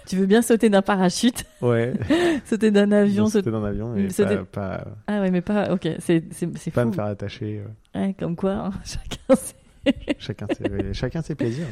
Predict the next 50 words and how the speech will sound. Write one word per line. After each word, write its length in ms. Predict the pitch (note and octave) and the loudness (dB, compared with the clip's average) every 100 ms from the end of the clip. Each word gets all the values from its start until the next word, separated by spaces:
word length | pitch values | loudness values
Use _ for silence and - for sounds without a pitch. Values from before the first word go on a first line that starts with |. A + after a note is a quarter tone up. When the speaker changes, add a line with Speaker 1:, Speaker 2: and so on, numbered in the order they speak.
| - - - | -12 -20 -6
Speaker 1:
Ouais, 80 | A3 | -2
Speaker 2:
Et 20 | |
c'est 160 | A3 - | 2 4
là 200 | - D3 | 4 4
Speaker 1:
complètement. 80 | B2+ - | 4 2
Speaker 2:
où 40 | A2+ | 0
on 120 | A2 | 0
en 120 | G#2+ | -2
vient, 280 | G#2 C3+ E3+ | -2 -2 -2
euh, 240 | A2+ G2 G2 - _ - | -2 -4 -6 -12 _ -14
au 60 | |
plaisir 260 | - B2 C#3 | -10 -8 -8
de 80 | A2+ | -8
chacun, 340 | - F2 A2+ | -10 -12 -10
respecter 300 | B2+ A#2+ A3+ | -8 0 0
Speaker 1:
Ouais, 80 | A3 | 2
ouais. 40 | A2+ | -2
Speaker 2:
simplement 480 | C3+ B2+ B2+ A2 | -4 -6 -6 -6
Speaker 1:
Bien 80 | G2+ F#3 | -4 -4
Speaker 2:
l'autre, 80 | F3 | -2
Speaker 1:
sûr. 140 | G#3 | -6
Speaker 2:
et, 80 | - - | -8 -8
et, 400 | A2 G#2 - G#2+ | -8 -8 -10 -10
et 80 | G#2 _ _ | -12 _ _
tout, 280 | - A#2 A#2 | -12 -12 -12
tout 120 | A#2+ | -18
se 80 | - | -12
passe 240 | A2+ - _ | -12 -12 _
forcément 380 | G#2 G2+ G2 | -10 -8 -8
bien. 160 | F2+ G2+ _ _ | -10 -12 _ _
Speaker 1:
T'as 100 | G#3+ | 2
eu 60 | A#3 | 4
des 100 | A3+ | 2
partenaires 400 | G#3+ F#3+ G#3 C4+ | 0 0 -2 -2
qui 140 | D#4 | -4
t'ont 100 | - | -6
fait 140 | F#3+ F3+ | -4 -2
des, 80 | |
justement 320 | F3+ E3+ G3 A3+ | -2 -4 -4 -4
des 80 | |
demandes, 400 | F3 F3 F3 G3 | -2 -2 -2 -2
euh, 160 | F#3 E3 - | -2 -2 -2
un 80 | E3+ | -2
peu 100 | F#3 | -2
excentriques, 480 | F3+ F#3 E3+ A3+ | -4 -6 -4 -6
qui 160 | A3 F#3+ | -6 -8
t'ont 760 | - E3+ D#3+ D#3 D#3 D3+ D3+ E3 - - - - - | -6 -6 -4 -6 -6 -8 -10 -12 -16 -20 -20 -20 -6
un 100 | E3+ | -2
peu 120 | F3+ | 0
bloqué ? 440 | F3+ F3+ F3 G3 | 2 2 2 -2